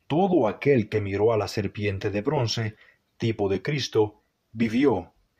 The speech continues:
y sus rostros no fueron avergonzados, dice el salmista.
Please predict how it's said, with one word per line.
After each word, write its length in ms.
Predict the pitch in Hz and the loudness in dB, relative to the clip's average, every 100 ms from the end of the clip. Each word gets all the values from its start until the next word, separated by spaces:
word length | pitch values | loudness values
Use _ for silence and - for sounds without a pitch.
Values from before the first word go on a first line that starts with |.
| _ _ _ | _ _ _
y 140 | 131 123 | 0 0
sus 360 | - 104 - | -2 -8 -6
rostros 600 | 113 127 127 - 120 - | 0 0 0 0 0 0
no 140 | 113 113 | -2 0
fueron 360 | 110 110 104 | 2 4 2
avergonzados, 1000 | 95 95 92 95 - 98 90 82 - - | 0 -2 -4 -6 -4 -4 -4 -8 -16 -12
dice 240 | - 104 101 | -6 -2 -2
el 60 | |
salmista. 680 | 95 101 104 117 - 98 - | -2 -2 -2 -4 -4 -6 -8